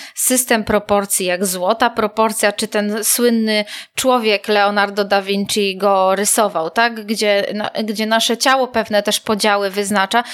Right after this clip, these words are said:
Są też pewne po prostu podziały, które w przyrodzie się powtarzają i dlatego pewne przestrzenie są dla nas kompozycyjnie fajne, a pewne przy-, y, przy-, y, przestrzenie nas przytłaczają i tutaj chodzi o to, żeby ten ogród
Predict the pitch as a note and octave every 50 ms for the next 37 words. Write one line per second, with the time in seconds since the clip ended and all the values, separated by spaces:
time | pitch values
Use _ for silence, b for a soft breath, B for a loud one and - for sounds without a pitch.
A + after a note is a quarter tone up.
0 | B B B - - C4 C4 C4 C4 C#4 - - - B3 A3+ A3 A#3 A#3+ A#3 -
1 | A#3 A#3 - A#3 A3+ - - B3 B3 - A#3+ A3+ A#3 A3+ A#3 A#3+ A#3+ A#3+ A#3+ -
2 | A#3+ A#3 A#3 - - - - B3 A3 A#3+ B3+ A#3+ A#3 A3 - A3 - - F#3+ -
3 | - G#3 G3+ G3 G3+ G3+ G3 F#3+ F#3+ - - - A3+ G#3 A3+ A3 A3+ - B3 A#3+
4 | A#3 C4 C#4 C#4 B B B B B - B3 A#3+ A#3 A#3 A#3 A3+ - A#3 A3+ -
5 | - - A#3+ A3+ A3 A3 G#3+ - - A3 A3 G#3+ G3+ A3 A3 A3 G#3 G3 G3 -
6 | - B B B B B B - - A#3 A#3 A3 - A3+ A3 A3 G#3+ G#3 - A3+
7 | A3 G3+ F#3+ F#3 F3+ F3 - - - A3 A3 A3+ A#3+ B3+ D4 D#4+ E4 - A3+ A3+
8 | - B3+ B3+ B3 B3+ B3+ B3 - - B3+ - A3+ A3 G#3+ G#3 G#3 - _ _ _
9 | _ _ - - B3 A3+ A3 - A#3 A3 G#3+ G#3 - A#3+ B3 B3 B3 - - A#3+
10 | A3 A3 A#3+ C4 C4 B3+ B3+ B3+ - - C4 B3+ B3+ C4 B3+ B3+ C4 - C4 A#3+
11 | A3 G3+ F#3 F#3 G3 G3 G#3+ G#3+ - A3+ A3 - A#3 A3+ G#3+ G#3+ G#3+ - G#3+ G#3
12 | - A#3 A#3 A3 A3 G#3 A3 A3 B3 A#3 A3+ - - G3+ F#3+ F#3 G3 G#3+ A3+ -